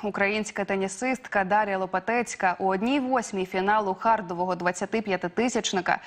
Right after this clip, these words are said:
у приміщенні в Стамбулі обіграла Крістіну Дмитрюк у двох сетах. У чвертьфіналі турніру українка зустрінеться з Поліною Кудерметовою, яка є сестрою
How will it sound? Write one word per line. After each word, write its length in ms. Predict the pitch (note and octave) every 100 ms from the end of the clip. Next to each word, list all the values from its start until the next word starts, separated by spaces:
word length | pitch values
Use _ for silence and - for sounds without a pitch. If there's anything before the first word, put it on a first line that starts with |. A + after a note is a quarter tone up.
| - -
у 100 | C#4+
приміщенні 560 | C4+ D4 C#4+ C#4 - A#3
в 60 | G#3+
Стамбулі 580 | - A3 G#3 C4 D4
обіграла 720 | B3+ C4+ A3 A3 A3 A#3+ A#3+ E3+
Крістіну 540 | F#3 F3+ - A#3+ G#3+
Дмитрюк 540 | F#3+ G#3+ A3 C4+ D4
у 60 | B3
двох 300 | F#3 F#3+ G3
сетах. 560 | - B3 F3+ - - - _ - - -
У 120 | B3
чвертьфіналі 840 | A3 A#3+ C4 B3+ B3+ B3+ A3+ F3+ -
турніру 440 | F#3 F#3+ A3+ A3+
українка 680 | F3 E3+ F3+ F#3 B3 A3+ F3
зустрінеться 720 | F3+ F#3 - C4 B3 A#3 A#3
з 80 | A3
Поліною 560 | - G#3 A3+ A#3+ A3 G#3+
Кудерметовою, 920 | G#3+ G#3 G#3+ A#3+ B3+ G#3 F#3 F3+ E3+
яка 200 | E3 F3+
є 180 | F#3
сестрою 600 | G3 G3+ - B3 C4+ C4